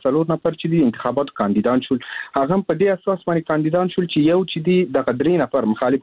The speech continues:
ټیمونه، درې نفر د اردوغان مخالف ټیمونه، دا درې ټیمونه چې دي، دا ټول غواړي چې خارجیان دي د ترکیې له هیواده بهر شي. یعنې هغه خارجیان چې مثلاً د سوریې او د افغانستان خارجیان دي، د پاکستان خارجیان دي، یعنې هغه د غریبو هیوادونو خارجیان دي، غواړي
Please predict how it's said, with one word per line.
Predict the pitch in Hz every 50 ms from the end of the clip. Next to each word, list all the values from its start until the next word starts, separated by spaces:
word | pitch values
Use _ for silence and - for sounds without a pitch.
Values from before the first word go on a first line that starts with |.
| _
ټیمونه، | - 104 104 101 98
درې | 107 120 139 151 135 113
نفر | - - 117
د | 123
اردوغان | 135 131 - 165 143 185 185 175 160
مخالف | - - 165 180 175 -
ټیمونه، | - 175 175 170 156 147
دا | 139
درې | 143 151 156 180 175 -
ټیمونه | 165 170 180 170
چې | 165 - 170
دي، | 165 - - - - - - - 165
دا | 170
ټول | 165 - - 208 202 185 156
غواړي | 175 180 175 170 170 -
چې | - 127 117 - -
خارجیان | 120 117 117 117 135 156 156 165
دي | 156 143
د | 135 131 123 117 _ _ _ -
ترکیې | - 110 107 - 147 156 147
له | 123
هیواده | 123 123 131 151 175 180 196 185 - - - - -
بهر | 127 131 123 151 143 135 135
شي. | - 123 123 135 156
یعنې | 175 185 185 165 147
هغه | 165 214 202 175 -
خارجیان | 170 151 151 160 156 190 196 196 180
چې | - 160 143
مثلاً | 135 - 151 160 170 170 160
د | 143 135 -
سوریې | - 131 135 156 165 175
او | 156
د | 127
افغانستان | 113 104 - 110 110 104 - - 151 151 143
خارجیان | - 117 107 107 104 - 110 104 107
دي، | 107
د | 107 113 - -
پاکستان | 117 - - - - 165 160 -
خارجیان | 135 120 113 104 110 107 110 110
دي، | - - - - - - - 170
یعنې | 190 190 147
هغه | 135 135 135
د | 127
غریبو | 135 151 190 185 180 143
هیوادونو | 135 117 113 110 117 110 -
خارجیان | 120 110 110 110 104 107 107 104 104
دي، | 104 - - - - - - _ -
غواړي | 127 135 165 185 180